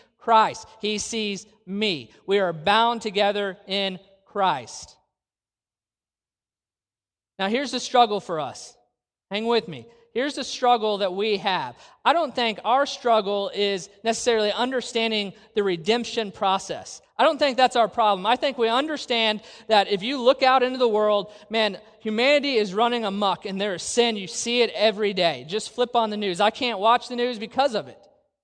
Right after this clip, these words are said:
You ju-, you, you know it's there. So we understand that we are evil and that we will turn against ourselves and that we will move out for our own desires. We get that. And we understand that we need someone to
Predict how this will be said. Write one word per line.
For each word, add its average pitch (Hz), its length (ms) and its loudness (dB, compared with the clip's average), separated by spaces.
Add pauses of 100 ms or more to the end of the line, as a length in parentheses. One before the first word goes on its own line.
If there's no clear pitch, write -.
(600)
You 180 100 -12
ju-, 196 220 -4
you, 214 100 -6
you 202 160 -10
know 226 280 2
it's 226 120 -4
there. 196 460 0 (300)
So 233 80 4
we 240 100 8
understand 269 520 2
that 220 80 2
we 240 100 4
are 226 100 4
evil 247 520 0
and 220 100 -2
that 208 100 -2
we 240 140 -2
will 233 160 4
turn 269 460 0
against 240 340 -2
ourselves 220 500 2
and 208 60 -4
that 214 140 0
we 240 80 4
will 226 100 2
move 240 320 0
out 226 340 4
for 220 140 2
our 214 160 4
own 233 240 -2
desires. 202 480 0
We 214 140 -4
get 254 260 0
that. 208 160 4
And 196 80 -4
we 240 100 0
understand 254 460 -2
that 220 80 -2
we 233 80 -2
need 247 220 -2
someone 254 320 -2
to 220 160 -2